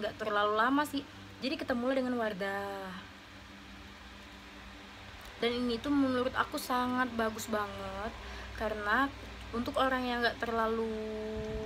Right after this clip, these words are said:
aktivitas sekitar seharian di luar ruangan, cukup ya sekitar S P F. Menurut aku sih cukup sekitar untuk S P F yang lima belas ataupun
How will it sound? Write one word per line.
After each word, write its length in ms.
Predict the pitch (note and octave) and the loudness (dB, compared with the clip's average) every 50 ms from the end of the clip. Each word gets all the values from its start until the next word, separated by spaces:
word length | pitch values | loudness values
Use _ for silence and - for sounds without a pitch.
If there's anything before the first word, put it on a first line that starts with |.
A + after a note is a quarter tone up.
| - A3 A3 A3 - - - - - - | -4 -6 -6 -8 -10 -12 -12 -12 -10 -10
aktivitas 560 | - - - - B3 A3 B3 A3+ - - A#3 - - - - - - - - | -10 -10 -8 -8 -6 -4 -4 0 0 0 0 2 0 -2 -2 -2 -4 -2 -2
sekitar 560 | A3+ A3+ - A#3 A3 - - A#3+ A3 A3 A3+ A3+ - - - - - - - - - | -4 -4 -4 -8 -10 -2 4 6 6 6 6 2 -4 -6 -8 -10 -12 -14 -12 -10 -4
seharian 640 | - - C4 - A#3 A3+ A3 A3+ A3+ A3 G#3+ G#3+ G#3+ | 0 2 2 4 6 6 4 4 4 2 0 0 -2
di 400 | G#3+ G#3+ G#3+ G#3+ G#3+ G#3+ G#3 G#3 G#3 G#3 | -4 -4 -4 -4 -4 -4 -4 -2 0 4
luar 160 | G#3 G#3 G#3 | 4 4 4
ruangan, 480 | G#3 G3+ G3 G3 G#3+ B3+ C#4 D4 C#4+ - - - - - - - - - - | 4 4 2 2 2 2 2 2 0 -2 -8 -12 -12 -14 -14 -14 -16 -14 -8
cukup 320 | - C4 - - C#4+ - | -8 -6 -4 -4 -2 2
ya 160 | A3 G#3+ A#3+ - | 2 2 2 2
sekitar 320 | - - A3+ - G#3+ G#3+ | -2 -4 -4 -2 0 -2
S 160 | G#3+ A3 - | -2 -2 -4
P 240 | - G#3+ G#3 G#3 G#3 | -4 -2 -2 -2 -4
F. 40 | - - - - - - - - - - | -6 -4 -4 -4 -4 -4 -10 -14 -8 -2
Menurut 240 | A#3 A3+ A#3 A#3 A#3 | 2 2 4 4 4
aku 160 | A#3+ A#3 - | 2 2 0
sih 160 | C4 E4 D4+ | -2 -4 -2
cukup 240 | - C#4 A#3 - C#4 | -4 -4 -4 -2 -4
sekitar 480 | - - - - - A#3+ A3+ A3 - - | -4 -4 -6 -4 0 2 2 2 2 -2
untuk 240 | A3+ A3 A3+ - | -4 -4 -2 -2
S 80 | A3+ A3+ | -4 -4
P 160 | - - - | -4 -4 -4
F 80 | G3+ G#3 | -4 -2
yang 240 | A3+ A3 G#3+ G#3+ A3 | 0 0 0 0 0
lima 160 | A3 A3 G#3 | -2 -2 2
belas 240 | G#3+ A3 A3 A3 G#3+ | 2 2 2 2 -2
ataupun 240 | - G#3+ - A3+ | -4 -4 -4 -4